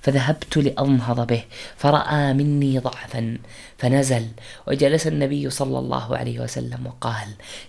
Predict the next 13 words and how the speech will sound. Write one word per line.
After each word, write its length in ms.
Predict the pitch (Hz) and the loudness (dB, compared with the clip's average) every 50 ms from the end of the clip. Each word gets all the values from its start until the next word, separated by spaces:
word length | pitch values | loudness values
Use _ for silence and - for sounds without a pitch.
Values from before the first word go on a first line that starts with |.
| - - | 0 2
'اصعد 500 | 151 - - - - - 135 131 117 - | 4 4 4 2 2 2 2 2 2 0
على 360 | - 131 123 120 117 110 110 110 | 0 2 4 4 4 4 2 -2
منكبي'، 560 | 120 113 113 - - - - - 110 113 - - - - - - - | -6 -8 -8 -10 -10 -8 -6 -6 -6 -6 -8 -10 -14 -14 -10 -8 -4
فصعدت 580 | - 139 - - 139 143 151 - - - - | -2 0 0 0 0 0 -2 -4 -4 -4 -2
على 300 | 139 131 127 127 123 120 | 0 2 2 2 2 0
منكبه، 520 | 123 127 117 113 - - 131 123 120 - - - - - - - - | -2 -2 -4 -4 -4 -2 -2 -2 -2 -4 -6 -12 -16 -16 -14 -6 2
فنهض 500 | - 143 147 156 143 143 151 147 147 135 | 4 4 4 4 4 2 2 2 4 4
بي، 320 | 131 139 131 120 117 117 - - - - - - | 4 2 2 0 -2 -6 -12 -16 -20 -20 -10 -8
فإنه 840 | - - - 160 165 165 160 160 160 147 135 147 156 151 143 143 143 147 - - - - - - - - - - - - - - | -8 -4 0 2 4 4 4 4 2 2 2 2 2 2 2 0 -4 -6 -12 -18 -20 -20 -20 -20 -20 -20 -20 -20 -20 -20 -16 -12
يخيل 680 | - 135 131 - 147 156 156 151 147 151 156 156 151 151 | -10 -8 -4 0 0 0 0 0 0 0 0 2 2 2
إلي 340 | - - 139 135 127 110 104 104 110 - - - - - - - - - - - - - _ _ - - _ _ _ _ - | 0 0 0 0 0 0 -4 -8 -14 -18 -20 -20 -20 -20 -20 -20 -20 -20 -20 -20 -20 -20 _ _ -20 -20 _ _ _ _ -2
لو 140 | 135 131 120 | -2 0 2
شئت 420 | - - - - - - - - | 2 2 0 0 -4 -12 -14 -14